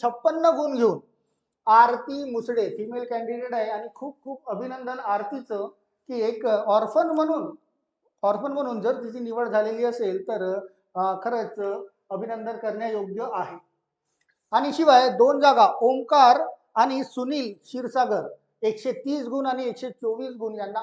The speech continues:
आहेत, हे वेटिंगवर आहेत, वेटिंगवाल्यांचे पण चान्सेस आहेत. आणि इथे ही लिस्ट क्लोज होतो.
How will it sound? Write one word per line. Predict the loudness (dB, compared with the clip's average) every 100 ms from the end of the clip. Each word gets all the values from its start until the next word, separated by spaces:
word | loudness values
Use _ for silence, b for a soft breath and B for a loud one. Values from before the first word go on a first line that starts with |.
| -8
आहेत, | -10 -10 -10
हे | -12
वेटिंगवर | -10 -12 -12 -10 -10
आहेत, | -10 -12 _ -12
वेटिंगवाल्यांचे | -12 -10 -10 -10 -12 -12
पण | -12 -10
चान्सेस | -8 -10 -10 -14 -16 -16
आहेत. | -20 _ _ _ _ -12
आणि | -10 -8
इथे | -4 -2 -2 -4 -10 -20 _ -14
ही | -10 -8
लिस्ट | -10 -12 -14
क्लोज | -8 -6 -6
होतो. | -8 -10